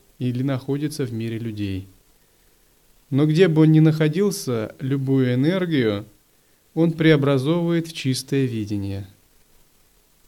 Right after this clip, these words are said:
Что означает преобразовать энергию в чистое видение? Есть д-, другой термин, его называют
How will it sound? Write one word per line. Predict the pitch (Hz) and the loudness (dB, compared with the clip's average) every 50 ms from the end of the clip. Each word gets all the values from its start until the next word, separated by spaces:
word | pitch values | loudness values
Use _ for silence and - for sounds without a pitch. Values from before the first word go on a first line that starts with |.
| _ _ _ _ _ _ _ _ _ _ _ _ _ _ _ _ _ _ _ _ _ _ _ _ _ _ _ _ _ _ _ _ _ _ _ _ _ | _ _ _ _ _ _ _ _ _ _ _ _ _ _ _ _ _ _ _ _ _ _ _ _ _ _ _ _ _ _ _ _ _ _ _ _ _
Что | - - - - 202 214 | -20 -10 -2 2 2 4
означает | 202 190 185 180 165 - - 180 180 170 170 165 165 - | 4 2 2 0 0 0 0 0 2 2 2 0 -2 0
преобразовать | 147 151 147 135 135 139 127 147 151 151 151 143 135 - | 0 0 2 2 0 -2 0 0 0 0 0 -2 -2 -2
энергию | 139 139 143 147 156 156 147 135 131 120 | -2 0 0 0 -2 -2 -2 -2 -4 -4
в | 123 | -4
чистое | - - 135 123 - - - 135 131 | -6 -8 -8 -10 -8 -6 -4 -2 -2
видение? | 123 120 113 107 101 101 101 101 101 101 101 98 _ _ _ _ _ _ _ _ _ _ _ _ _ _ _ _ _ _ _ _ _ _ _ _ _ _ _ _ _ _ | -2 -2 -6 -6 -8 -8 -8 -8 -8 -10 -12 -14 _ _ _ _ _ _ _ _ _ _ _ _ _ _ _ _ _ _ _ _ _ _ _ _ _ _ _ _ _ _
Есть | - 143 143 143 135 | -6 -6 -4 -4 -4
д-, | 131 139 | -6 -8
другой | 156 160 151 156 170 151 165 190 202 196 | -6 -4 -2 -2 0 2 4 6 6 6
термин, | 196 - 165 151 135 131 123 113 110 110 - - | 4 2 0 0 0 0 -2 -4 -4 -8 -10 -10
его | 143 123 127 127 143 165 | -8 -6 -4 -2 -2 -2
называют | 170 160 147 147 147 135 135 135 131 127 123 123 123 | -2 -2 -2 -2 -2 -2 -2 -2 -2 -2 -2 -4 -8